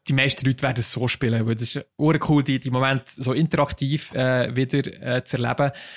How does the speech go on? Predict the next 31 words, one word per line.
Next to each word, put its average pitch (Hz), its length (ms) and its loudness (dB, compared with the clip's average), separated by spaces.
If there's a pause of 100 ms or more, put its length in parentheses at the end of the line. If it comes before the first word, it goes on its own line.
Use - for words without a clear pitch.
(260)
Es 135 140 -2
ist - 140 4
hure 180 240 6
schwierig, 135 400 4
das 131 120 0
muss 127 160 2
man 127 120 2
sagen. 117 520 -2 (200)
Und 135 200 -2 (280)
die - 60 0
Steuerung 160 320 6
ist 131 120 2
mega 139 240 4
gewöhnungsbedürftig. 127 1040 0
Es 135 120 0
hat 120 140 -4
nichts 135 220 2
mit - 200 -2
der 131 80 0
normalen 127 380 2
Beat'em-up-Steuerung 131 880 0
zu - 100 -2
tun. 127 240 2 (540)
Ähm, 120 340 0
und 131 160 -2
es - 80 -4
geht 147 160 2
eigentlich 139 160 2
vor - 180 -2
allem 139 240 4
darum, 139 360 2